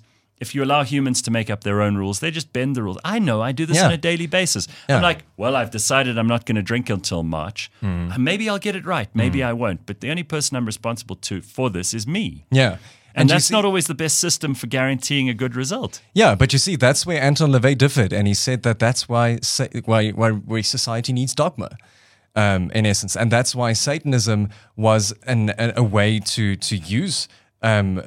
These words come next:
Speaker 2: this religious vehicle to promote egocentrism and to promote the idea that you yourself are a valuable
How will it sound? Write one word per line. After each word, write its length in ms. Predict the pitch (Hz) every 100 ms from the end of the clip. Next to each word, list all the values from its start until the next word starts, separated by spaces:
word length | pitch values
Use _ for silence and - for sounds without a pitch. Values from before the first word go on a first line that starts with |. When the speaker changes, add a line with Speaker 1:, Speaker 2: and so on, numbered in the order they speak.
| -
Speaker 2:
this 220 | 120 -
religious 440 | 113 107 110 113 98
vehicle 580 | 92 139 - 87 92 92 - _ -
to 120 | -
promote 520 | - 127 110 113 113 -
egocentrism 1000 | 151 131 113 - 160 180 127 92 92 92
and 200 | 101 104
to 100 | -
promote 380 | 110 95 107 117
the 160 | 117 101
idea 340 | 101 92 107
that 180 | 101 95
you 140 | -
yourself 600 | 180 139 123 - 165 110 -
are 280 | 117 117 113 95
a 60 | 117
valuable 720 | 95 110 135 135 123 117